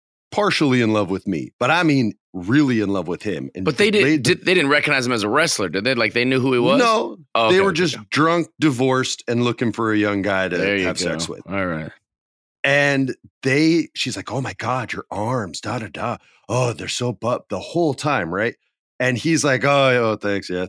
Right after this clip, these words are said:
Speaker 1: thanks," doing his thing. <laughs> We're just trying to eat a meal and have a freaking conversation.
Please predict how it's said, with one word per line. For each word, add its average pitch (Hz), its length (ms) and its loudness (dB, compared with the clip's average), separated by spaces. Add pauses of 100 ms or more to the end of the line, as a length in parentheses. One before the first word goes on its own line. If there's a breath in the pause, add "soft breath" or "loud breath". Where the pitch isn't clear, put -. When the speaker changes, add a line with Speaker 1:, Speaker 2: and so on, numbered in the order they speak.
Speaker 1:
thanks," 90 320 -4
doing 101 240 -2
his 95 160 -4
thing. 101 360 -4
<laughs> - 40 -10
We're 127 60 -2
just - 220 -4
trying 196 220 2
to 120 160 -2
eat 131 140 2
a 107 60 0
meal 104 360 0
and 85 100 -6
have 104 240 -6
a 101 60 -10 (200)
freaking 113 260 -4
conversation. 92 800 -4